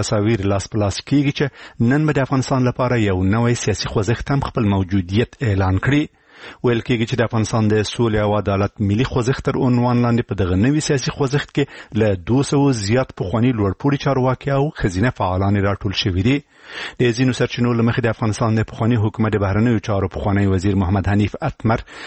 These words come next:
د ملي امنیت د ادارې پخوانی رئیس محمد معصوم ستانکزی او یو شمېر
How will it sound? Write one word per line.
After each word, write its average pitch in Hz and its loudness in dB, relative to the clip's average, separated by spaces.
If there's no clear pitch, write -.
د 120 2
ملي 120 2
امنیت 113 0
د 113 2
ادارې 110 0
پخوانی 104 0
رئیس 127 0
محمد 98 -2
معصوم 98 0
ستانکزی 98 0
او 156 0
یو 156 0
شمېر 147 0